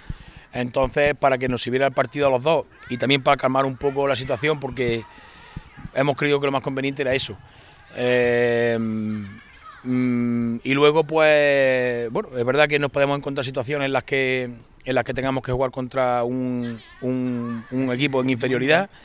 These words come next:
pero yo creo que hoy premiaba, premiaba otra cosa. Y entonces, bueno, pues lo hemos valorado y hemos creído conveniente que era,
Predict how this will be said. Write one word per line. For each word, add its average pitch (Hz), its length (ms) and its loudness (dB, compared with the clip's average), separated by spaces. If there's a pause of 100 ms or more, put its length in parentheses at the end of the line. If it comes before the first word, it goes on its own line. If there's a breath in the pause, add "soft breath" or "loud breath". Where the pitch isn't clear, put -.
(500 loud breath)
pero 139 120 2
yo 156 100 2
creo 180 160 2
que 165 60 0
hoy 160 100 2
premiaba, 147 400 2
premiaba 139 540 4
otra 135 200 0
cosa. 113 340 -4 (220)
Y 117 320 0
entonces, 113 380 -2
bueno, 131 180 -2
pues 117 100 0
lo 120 40 0
hemos 123 140 0
valorado 131 320 4
y 147 40 0
hemos 139 140 -4
creído 135 160 -2
conveniente 123 560 -4
que 120 80 -6
era, 117 380 -2